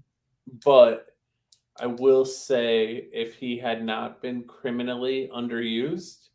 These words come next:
previously, I think he'd still be here. Um, I, I,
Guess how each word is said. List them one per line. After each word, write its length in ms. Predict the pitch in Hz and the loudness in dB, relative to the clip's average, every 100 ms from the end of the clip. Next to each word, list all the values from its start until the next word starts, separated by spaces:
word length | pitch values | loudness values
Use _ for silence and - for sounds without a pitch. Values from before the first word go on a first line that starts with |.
| _ | _
previously, 840 | - 139 147 170 165 180 180 180 - _ - | -6 -4 -4 -4 -6 -6 -8 -8 -12 _ -8
I 80 | 117 | -6
think 140 | 117 | -4
he'd 180 | 120 117 | -6 -6
still 240 | - - - | -4 -6 -6
be 180 | 104 - | -10 -16
here. 280 | - - _ _ _ - _ - | -18 -20 _ _ _ -20 _ -10
Um, 640 | 110 104 104 98 92 - _ _ _ _ _ | -6 -4 -6 -10 -14 -20 _ _ _ _ _
I, 180 | 117 101 - | -12 -8 -2
I, 260 | 131 131 | -2 -2